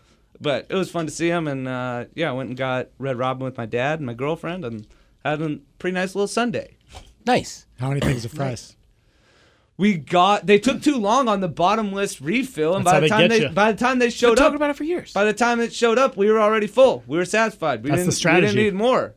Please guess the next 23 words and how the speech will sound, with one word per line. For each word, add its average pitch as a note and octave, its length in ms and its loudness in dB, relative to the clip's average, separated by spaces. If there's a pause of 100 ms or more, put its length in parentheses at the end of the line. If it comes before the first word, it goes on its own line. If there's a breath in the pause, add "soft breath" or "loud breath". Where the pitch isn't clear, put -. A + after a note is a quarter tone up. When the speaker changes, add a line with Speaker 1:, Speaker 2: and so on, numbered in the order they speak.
Speaker 1:
I C#3+ 120 -4
mean, D#3+ 320 -4
Speaker 2:
Dude, F3+ 160 4
Speaker 1:
yeah. D3+ 40 6
Speaker 2:
last F3 180 2
time A3+ 160 2
I A3 60 6
was F3+ 160 4
in F3 40 6
Speaker 3:
That's F3 100 4
Speaker 2:
there F3 80 6
Speaker 3:
no D#3+ 100 10
Speaker 2:
with, D3+ 80 4
Speaker 3:
accident. A#2+ 340 -6
Speaker 2:
with A#2+ 100 -10
the C3+ 60 -6
family D3 360 4
cob, D3 420 -2 (480)
this F#3 180 -2
waiter C#3+ 220 2
was G2+ 160 -6
on A#2+ 240 2
it. D#2 80 -14